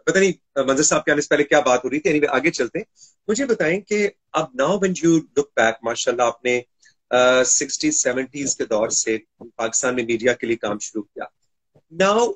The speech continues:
as a person, when you look back, uh, और बहुत काम किया, और बहुत अच्छा काम किया, शोहरत भी पाई, पैसा भी पाया, मोहब्बत भी पाई।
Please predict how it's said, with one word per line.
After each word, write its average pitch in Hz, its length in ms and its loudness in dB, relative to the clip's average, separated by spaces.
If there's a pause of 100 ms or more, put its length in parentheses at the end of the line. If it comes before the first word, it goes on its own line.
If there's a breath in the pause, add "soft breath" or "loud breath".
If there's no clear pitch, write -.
as 175 160 0
a 165 60 -12 (120)
person, 185 320 2
when 139 400 -12
you 151 140 -10 (100)
look 160 120 -2 (140)
back, 110 180 -4 (800)
uh, 156 360 2 (220)
और 151 160 -4
बहुत 160 240 0
काम 131 220 0
किया, 131 240 -8
और - 140 -16
बहुत 180 240 -2
अच्छा - 300 -4
काम 123 280 -8
किया, 120 420 -10
शोहरत 151 460 2
भी 117 80 -12
पाई, 113 240 -8
पैसा 165 420 -2
भी 117 140 -14
पाया, 117 320 -8
मोहब्बत - 400 -10
भी 131 60 -10
पाई। - 160 -18